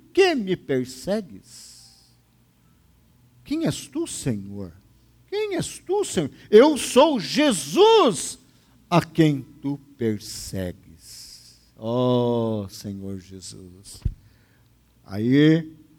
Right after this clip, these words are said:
o Se-, vou encurtar um pouco a história. Aí, o Senhor mandou ele pra Damasco. Vai lá, né? Fica lá que daqui três dias vou mandar uma pessoa lá.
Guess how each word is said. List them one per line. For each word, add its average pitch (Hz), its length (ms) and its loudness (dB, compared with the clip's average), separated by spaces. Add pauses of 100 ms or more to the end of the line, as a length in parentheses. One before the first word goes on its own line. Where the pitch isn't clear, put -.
(380)
o 120 100 -20
Se-, 123 240 -10 (400)
vou 147 120 0
encurtar 147 440 2
um 151 40 0
pouco 143 260 -6
a - 40 -2
história. - 480 -4 (800)
Aí, 196 640 6 (340)
o 160 80 -10
Senhor 170 400 4
mandou 170 560 4
ele 175 480 8
pra 170 480 4 (120)
Damasco. 156 800 2
Vai 139 220 2
lá, 160 460 6
né? 190 340 -4 (1040)
Fica 160 300 0
lá 156 200 6
que 170 120 -2
daqui 170 280 -2
três 190 540 2
dias 160 300 0
vou 160 140 -4
mandar 156 340 2
uma 147 160 -2
pessoa 131 500 -4
lá. 104 240 -2